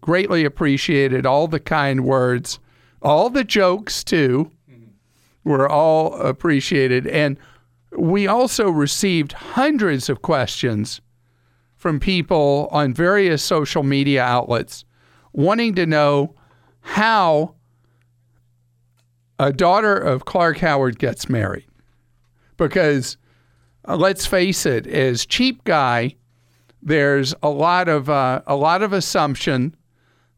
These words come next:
that my daughter would not have a nice wedding. And <laughs> my reputation precedes me. But I want to tell you how I handled this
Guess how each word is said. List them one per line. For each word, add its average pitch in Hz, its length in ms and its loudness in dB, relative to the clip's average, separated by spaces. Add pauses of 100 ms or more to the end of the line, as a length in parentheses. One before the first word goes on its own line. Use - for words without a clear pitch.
that 143 520 0 (1040)
my 147 280 0
daughter 165 400 2
would 147 220 0
not 139 320 0
have 117 580 -2 (360)
a 139 80 0
nice 117 360 -2
wedding. 107 380 -6 (720)
And 139 520 0 (540)
<laughs> - 1040 -12
my 147 120 2
reputation 160 960 0 (140)
precedes 127 580 -4
me. - 220 -14 (800)
But 147 380 0 (440)
I 147 100 0
want 220 200 0
to 185 60 -2
tell 226 360 -2
you 151 460 0 (1200)
how 202 260 2
I 170 200 0
handled 185 580 -2
this 110 540 -4